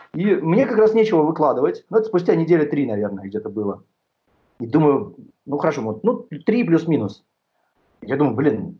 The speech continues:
вот у меня классный видос, а почему бы мне его, почему бы мне его не выложить? Деньги мне никто не платил, договоров я никаких не подписывал.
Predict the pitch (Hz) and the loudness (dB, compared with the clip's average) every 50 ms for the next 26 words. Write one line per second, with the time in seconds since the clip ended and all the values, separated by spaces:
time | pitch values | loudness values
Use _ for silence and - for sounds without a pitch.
0 | - - - 160 170 175 165 - - - 170 202 214 - 208 196 190 170 135 120 | -10 -4 -2 0 0 2 0 0 2 2 2 2 0 0 -2 -2 -2 0 2 2
1 | 110 107 - - - _ _ _ _ _ _ - 113 110 - - 247 269 247 175 | 2 2 2 0 -6 _ _ _ _ _ _ -8 -8 -4 -2 2 4 4 4 4
2 | 160 160 190 185 175 165 151 143 - - - 247 277 202 165 165 165 180 165 170 | 4 2 4 4 6 6 4 4 2 0 0 2 2 4 4 4 4 6 6 4
3 | 160 165 175 180 214 185 147 120 98 98 - - _ _ _ _ _ - 113 135 | 4 4 4 4 4 4 4 2 0 -4 -10 -12 _ _ _ _ _ -6 -2 0
4 | 226 254 247 190 156 156 180 185 170 - 180 180 175 175 180 170 175 - 123 110 | 2 2 2 2 2 2 0 0 0 0 0 0 2 2 0 0 0 -2 -4 0
5 | 120 135 170 233 262 - - 196 185 175 208 - - 170 - - 165 165 175 170 | 2 2 4 4 2 0 -2 -4 -4 -4 -4 -6 -6 -8 -8 -6 -4 -2 -4 -2
6 | - - 156 151 - - 101 104 - | -2 -4 -4 -4 -4 -4 -4 -4 -6